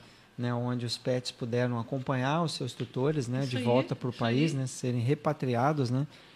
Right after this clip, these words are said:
Speaker 1: Então, são coisas assim que tem um apelo. Em Petrópolis, a gente viu, né, vários ativistas, cuidadores, protetores, né, lá trabalhando, ajudando. Você viu a, as imagens, né, que a mídia trouxe do,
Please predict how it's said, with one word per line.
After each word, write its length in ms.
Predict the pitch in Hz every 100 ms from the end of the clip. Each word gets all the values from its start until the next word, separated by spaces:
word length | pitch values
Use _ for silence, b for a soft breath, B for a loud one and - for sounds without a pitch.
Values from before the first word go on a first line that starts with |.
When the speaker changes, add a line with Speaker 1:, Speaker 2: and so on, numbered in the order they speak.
| B
Speaker 1:
Então, 280 | 120 - 143
são 220 | - 175
coisas 420 | - 165 170 165
assim 240 | 156 - 160
que 100 | 156
tem 120 | 165
um 60 | 165
apelo. 300 | 160 160 156
Em 20 |
Petrópolis, 680 | 156 147 139 156 165 143 131
a 60 |
gente 280 | 127 143 143
viu, 260 | 120 139 147
né, 160 | 143
vários 340 | 123 131 170 156
ativistas, 680 | 151 143 120 147 160 135 113
cuidadores, 600 | - 135 131 120 143 135
protetores, 720 | - 131 127 - 139 139 - B B B B B -
né, 160 | 127
lá 140 | 131 131
trabalhando, 920 | - - 147 143 127 131 151 170 135
ajudando. 640 | 127 127 120 135 160 143
Você 300 | 127 127 143
viu 260 | 123 151 156 B B B -
a, 280 | 135 196
as 140 | 151 131
imagens, 640 | 147 135 156 190 156 139
né, 140 | 135 147
que 100 | 151
a 80 |
mídia 300 | 139 143 143
trouxe 440 | 135 135 151 160 147
do, 260 | 135 131